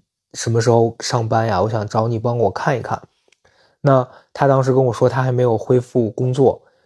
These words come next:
可能要到下一周，因为我是上一周发生的这个情况，情况嘛，我是上一周发生的这个情况，所以他跟我说下周，也就是昨天这周的周一。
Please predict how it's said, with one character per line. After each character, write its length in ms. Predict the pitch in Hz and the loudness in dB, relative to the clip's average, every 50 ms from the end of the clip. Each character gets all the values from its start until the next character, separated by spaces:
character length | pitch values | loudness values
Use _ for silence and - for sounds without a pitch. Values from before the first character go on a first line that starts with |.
| _ _ _ | _ _ _
可 100 | - 123 | -4 -4
能 220 | 113 110 110 117 | -2 -2 0 2
要 160 | 127 127 127 | 2 2 2
到 500 | 120 - 135 127 120 117 110 107 98 - - _ _ _ _ _ _ _ 139 123 | 2 4 4 4 4 4 2 0 -2 -4 -8 _ _ _ _ _ _ _ -10 -8
下 320 | - - 185 175 143 117 | -4 0 2 2 2 2
一 20 | |
周， 240 | 110 117 98 90 104 110 | 0 -2 -6 -8 -8 -6
因 120 | 120 131 | 0 2
为 60 | 139 139 | 4 6
我 180 | 131 120 113 | 6 6 4
是 100 | 107 135 | 2 2
上 240 | 135 - 180 160 127 | 0 2 2 0 2
一 40 | 113 | 0
周 240 | 117 107 104 117 104 | 0 0 0 0 -2
发 180 | 107 - 120 | -4 -4 -4
生 140 | 110 113 110 | -4 -2 -4
的 80 | 110 107 | -4 -4
这 40 | |
个 80 | 110 104 | -4 -4
情 160 | 107 113 110 | -4 -6 -8
况， 140 | 107 - - _ _ _ _ | -10 -12 -16 _ _ _ _
情 180 | - - 110 107 | -10 -8 -6 -2
况 200 | 113 123 113 101 | 0 0 0 -2
嘛， 140 | 87 87 - _ _ _ _ _ _ _ _ _ | -6 -10 -12 _ _ _ _ _ _ _ _ _
我 100 | 127 113 | 2 4
是 100 | 135 135 | 4 4
上 200 | 135 196 180 139 | 4 4 2 2
一 20 | |
周 100 | 120 117 | 0 -2
发 200 | 113 - 117 110 | -2 -2 -2 -2
生 100 | 113 113 | -2 -2
的 60 | 117 | -4
这 80 | 113 113 | -4 -4
个 80 | 113 | -6
情 180 | 107 - 113 104 | -6 -8 -10 -10
况， 180 | - 117 107 110 | -10 -10 -10 -8
所 140 | - 127 | -2 2
以 220 | 127 127 117 113 - - _ _ _ _ _ _ | 2 2 2 2 -2 -10 _ _ _ _ _ _
他 180 | - - 143 135 | -6 -2 0 2
跟 100 | 131 131 | 2 2
我 60 | 123 | 2
说 160 | 117 135 127 | 2 2 2
下 180 | 123 - 127 117 | 2 2 0 0
周， 160 | 113 117 113 | 0 0 -2
也 60 | 113 | -2
就 100 | 107 117 | -2 -4
是 240 | 107 110 107 110 110 104 | -4 -4 -4 -6 -6 -8
昨 200 | - - 113 113 | -6 -6 -4 -4
天 280 | - 123 117 120 120 120 | -2 -2 -4 -4 -4 -4
这 160 | - 123 117 | -4 -4 -2
周 180 | 120 117 117 | 0 0 0
的 60 | 113 113 | -2 -2
周 220 | - 120 117 113 | -2 0 0 0
一。 280 | 110 110 110 107 107 | 0 0 -2 -2 -4